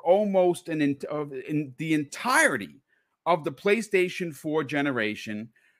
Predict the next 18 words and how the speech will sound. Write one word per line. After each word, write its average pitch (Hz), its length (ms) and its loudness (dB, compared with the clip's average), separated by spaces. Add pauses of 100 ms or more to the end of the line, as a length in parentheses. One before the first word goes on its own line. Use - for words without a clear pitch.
(140)
currently 165 880 2 (380)
is 190 260 4
still 240 840 4 (360)
the 170 80 4
next 180 380 0
generation 196 720 0
market 185 380 0
leader 151 240 -2
with 139 180 -6
nearly 165 420 0
twenty-two 226 840 -4
million 170 540 -2
consoles 160 640 -4
sold, 135 420 4 (320)
as 135 140 0
opposed 170 520 4
to 151 60 -6
s-, - 180 -10